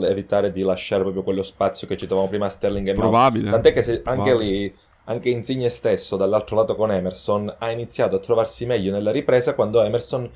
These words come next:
Speaker 1: si alzava e gli dava quell'opzione
Speaker 2: Sì, è vero.
Speaker 1: o di spazio portandosi il terzino o comunque sia di sovrapposizione. Tipo la, l'occasione che è stata creata,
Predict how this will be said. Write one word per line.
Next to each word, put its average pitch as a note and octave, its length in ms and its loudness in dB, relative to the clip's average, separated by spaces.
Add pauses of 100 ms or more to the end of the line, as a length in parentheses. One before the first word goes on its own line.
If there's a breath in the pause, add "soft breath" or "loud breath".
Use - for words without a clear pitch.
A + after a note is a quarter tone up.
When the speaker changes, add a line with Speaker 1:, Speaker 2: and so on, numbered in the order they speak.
(220 soft breath)
Speaker 1:
si - 220 -4
alzava A#2 800 4
e A#2 120 2
gli A#2 100 -4
dava A2 260 4
quell'opzione A#2 340 0
Speaker 2:
Sì, C#3+ 120 4
è B2+ 40 4
vero. B2 260 4
Speaker 1:
o C3 40 4
di G#2+ 100 -2
spazio A#2 580 2
portandosi G#2 400 -2
il F#2+ 80 -8
terzino B2+ 640 -2 (320 soft breath)
o D3 140 2
comunque C3 340 0
sia A#2+ 140 0
di A#2 100 0
sovrapposizione. F#2+ 880 0
Tipo G#2 180 0
la, A#2 100 10
l'occasione A#2 480 4
che A2 80 -6
è - 20 -4
stata A2 260 -2
creata, G#2 580 2